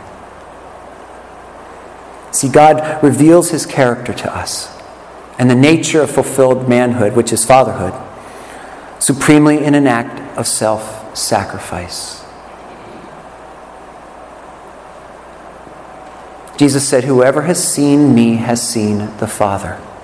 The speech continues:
And we see Jesus giving himself to us in the cross and in the cradle. Power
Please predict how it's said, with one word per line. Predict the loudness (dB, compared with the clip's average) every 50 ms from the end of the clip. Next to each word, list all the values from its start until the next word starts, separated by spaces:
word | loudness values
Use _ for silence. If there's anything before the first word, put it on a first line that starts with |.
| -20 -20 -20 -20 -20 -20 -20 -20 -20 -20 -20 -20 -20 -20 -20 -20 -20 -20 -20 -20 -12 -4 0
And | 2
we | 2 2
see | 2 0 -2 -2 -2 -2
Jesus | 0 2 0 2 2 0 -2 -4 -2
giving | 0 0 0 2 0 0
himself | 0 0 -2 -2 -2 -2 -2 -4 -4 -4
to | -4 -2 0
us | 0 0 0 -2 -6 -8 -8 -12 -14 -18 -18 -18 -20 -20 -20 -20 -20 -20 -20 -20 -20 -12 -4
in | 0 2 2
the | 2
cross | 0 2 4 4 4 4 4 2 -2 -4 -6 -6 -10 -12 -16 -16 -18 -18 -20 -20 -20 -20 -20 -20 -20 -20 -20 -20 -20 -20 -20 -20 -20 -20 -20 -20 -20 -20 -20 -20 -20 -20 -20 -20 -20 -16 -6 -2
and | 0 2
in | 2 2
the | 0
cradle. | -2 -2 -2 -2 -2 -4 -6 -8 -12 -14 -18 -20 -20 -20 -20 -20 -20 -20 -20 -20 -20 -20 -20 -20 -20 -20 -20 -20 -20 -20 -20 -20 -20 -20 -20 -20 -20 -20 -20 -20 -20 -20 -20 -20 -20 -20 -20 -20 -20 -20 -20 -20 -20 -20 -20 -20 -20 -20 -20 -20 -14 -6 -2
Power | 0 0 2 2 2 2 2 0 0 0 0 -2 -4 -8 -12